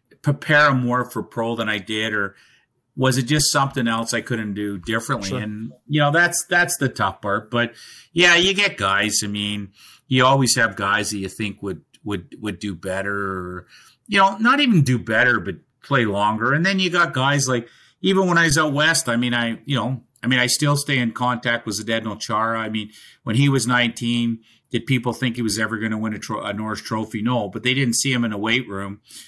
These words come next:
Speaker 1: and see the
Speaker 2: Right.
Speaker 1: animal he was. I mean, young Eric Brewer on that team who played for me, who ended up being a first round N H L pick. I mean,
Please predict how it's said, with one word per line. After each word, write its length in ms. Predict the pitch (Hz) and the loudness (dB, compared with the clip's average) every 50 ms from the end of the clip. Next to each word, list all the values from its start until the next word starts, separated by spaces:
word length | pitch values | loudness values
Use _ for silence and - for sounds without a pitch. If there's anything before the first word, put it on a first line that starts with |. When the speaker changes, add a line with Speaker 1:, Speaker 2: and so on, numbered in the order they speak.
| - _ _ - | -20 _ _ -4
Speaker 1:
and 440 | - 110 107 107 107 107 104 104 107 | -2 0 0 0 0 -2 -4 -2 -2
see 200 | - - 131 123 | -2 0 0 0
the 80 | 117 110 | 0 0
Speaker 2:
Right. 100 | 107 110 | 0 2
Speaker 1:
animal 340 | 113 117 120 120 110 101 98 | 2 2 2 2 0 -2 -4
he 60 | 92 | -6
was. 320 | 85 90 92 92 90 101 | -8 -8 -10 -8 -6 -4
I 40 | 110 | -4
mean, 260 | 110 110 110 107 107 | -2 -2 -2 -2 -4
young 400 | 110 110 110 113 123 123 123 123 | -6 -6 -2 0 0 2 2 2
Eric 320 | 123 123 123 120 107 95 - | 2 2 2 0 0 -2 -6
Brewer 420 | 113 113 117 120 123 123 120 117 113 | -4 0 2 2 2 2 2 2 2
on 100 | 113 110 | 2 0
that 260 | 113 110 110 110 110 | 2 0 0 0 -2
team 420 | - - 113 113 113 113 107 104 - - - - - - - - _ _ _ _ _ | -4 -4 -2 0 0 -2 -2 -6 -10 -16 -20 -20 -20 -20 -20 -20 _ _ _ _ _
who 100 | - 120 | 0 0
played 340 | 117 - 127 120 117 120 117 | 2 4 4 4 4 4 2
for 120 | - 123 | 0 0
me, 180 | 117 117 117 113 | 2 2 2 2
who 80 | 113 110 | 2 2
ended 240 | 110 113 113 110 | 2 2 0 0
up 60 | 95 104 | -2 -2
being 140 | 113 110 | -2 -2
a 60 | 107 104 | -2 -2
first 320 | - - 117 110 107 - | -2 -2 -2 -2 -2 -2
round 220 | 117 110 110 110 | -2 -2 0 0
N 120 | 110 107 110 | 0 0 0
H 180 | 107 104 - | -2 -2 -2
L 140 | 117 107 101 | -4 -4 -4
pick. 420 | - - - 120 120 120 117 - 104 | -6 -4 -2 -2 -2 -2 -2 -4 -6
I 40 | 107 | -6
mean, 400 | 104 107 107 110 107 104 101 | -4 -4 -4 -4 -4 -6 -10